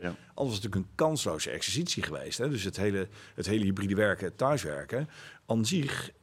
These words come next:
Speaker 2: zijn de technieken die daar gebruikt in, in, in worden nu niks nieuws. Wij verkopen al tientallen jaren videocommunicatieoplossingen en headsets en dat soort dingen. Alleen je ziet nu dat er een enorme hockeystick is gekomen natuurlijk in het gebruik van, van dergelijke apparatuur,
Speaker 1: Ja.
Speaker 2: de acceptatie daarvan.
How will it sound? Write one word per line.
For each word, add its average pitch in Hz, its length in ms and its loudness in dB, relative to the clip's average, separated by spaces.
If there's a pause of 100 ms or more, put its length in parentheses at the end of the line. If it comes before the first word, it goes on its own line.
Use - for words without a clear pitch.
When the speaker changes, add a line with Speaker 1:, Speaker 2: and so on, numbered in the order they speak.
Speaker 2:
zijn 117 200 0
de 98 60 -2
technieken 160 380 -2
die 135 100 -2
daar 92 160 0
gebruikt 78 380 -4
in, 117 260 -4 (300)
in, 92 240 -6
in 87 360 -2
worden 87 240 -6
nu 120 220 -2 (180)
niks - 180 -6
nieuws. 214 500 -2
Wij 120 160 0
verkopen 147 380 2
al 117 200 0
tientallen 147 400 0
jaren 131 320 0
videocommunicatieoplossingen 82 1300 -4
en 85 100 -4
headsets 87 440 -4
en 90 60 -6
dat 90 140 -4
soort 69 160 -6
dingen. 98 280 -6 (300)
Alleen 123 220 6
je 117 60 6
ziet 117 200 4
nu 147 320 10
dat 135 220 2
er 98 80 0
een 104 100 4
enorme 113 400 4
hockeystick 113 680 2
is - 120 -4
gekomen 92 300 -2
natuurlijk 90 280 -4
in 92 60 -4
het 87 140 -8
gebruik 117 420 -2
van, 80 280 -6
van 95 120 -6
dergelijke 76 380 -6
apparatuur, - 280 -6
Speaker 1:
Ja. - 40 -2
Speaker 2:
de - 80 -6
acceptatie 143 640 0
daarvan. 85 460 -6